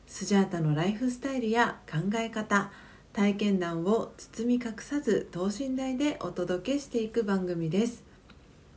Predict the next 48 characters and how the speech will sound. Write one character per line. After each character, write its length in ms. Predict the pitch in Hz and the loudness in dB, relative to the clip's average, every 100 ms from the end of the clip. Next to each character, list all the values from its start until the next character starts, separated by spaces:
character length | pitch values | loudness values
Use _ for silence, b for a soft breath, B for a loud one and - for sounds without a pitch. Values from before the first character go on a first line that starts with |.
| - | -4
ま 100 | 185 | -2
た、 340 | - 202 202 B B - | 4 4 4 B B -8
後 220 | - 202 | 2 4
半 260 | 208 196 190 | 6 4 4
の 100 | 185 | 0
マ 200 | 170 170 | 0 0
イ 80 | 202 | 2
ン 100 | 254 | 2
ド 100 | 277 | 0
ハ 140 | 294 | -2
ピ 140 | 294 | -2
ネ 120 | 262 220 | 0 -2
ス 140 | 196 | -2
の 140 | 180 | -4
コ 180 | 180 185 | -4 -2
ー 60 | 175 | 0
ナ 160 | 160 | 0
ー 60 | 151 | -2
で 100 | 147 | 0
は、 240 | 160 214 - - B B B B B - - | 2 2 0 -10 B B B B B -14 2
今 140 | 202 | 2
日 60 | 190 | 4
と 80 | 165 | 2
い 180 | 160 151 | 2 2
う 40 | |
一 240 | 147 - | 0 -2
日 400 | 233 262 - 269 | 0 0 -2 -2
を 180 | 262 247 | 0 0
幸 400 | - - 220 247 269 | -2 -2 0 0 0
せ 160 | 285 | -2
に 160 | 269 269 | -2 -4
生 40 | |
き 140 | 262 285 | -4 -2
る 140 | 247 | -2
た 100 | 226 | 0
め 180 | 202 196 | 2 2
の 100 | 185 | 2
メ 140 | 196 | 0
ッ 40 | 214 | 0
セ 180 | - | 0
ー 60 | 190 | -2
ジ 100 | 180 | -2
を 80 | 175 | -4
聞 180 | 160 - | -6 -6
き 120 | 196 | 0
な 160 | 190 180 | 0 0
が 120 | 175 | 2
ら、 260 | 190 202 | 4 4